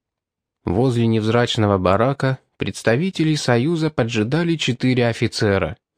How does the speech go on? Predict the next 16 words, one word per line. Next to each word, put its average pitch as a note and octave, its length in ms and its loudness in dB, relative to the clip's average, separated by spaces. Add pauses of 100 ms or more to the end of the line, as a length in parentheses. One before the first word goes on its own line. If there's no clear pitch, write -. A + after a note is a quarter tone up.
(140)
Длинные C#3 600 0
серые A#2 440 0
шинели C3 520 0
с - 120 -6
теплыми C3 480 0
воротниками, A#2 880 0 (260)
тяжелые C3 640 2
армейские A#2+ 760 0
ботинки, B2+ 680 0 (220)
одинаковые C#3+ 760 0
меховые B2 520 0
шапки, C#3 560 -2 (300)
на G2+ 160 2
руках F3+ 400 -2
кожаные D#3 520 0
перчатки. G#2 800 0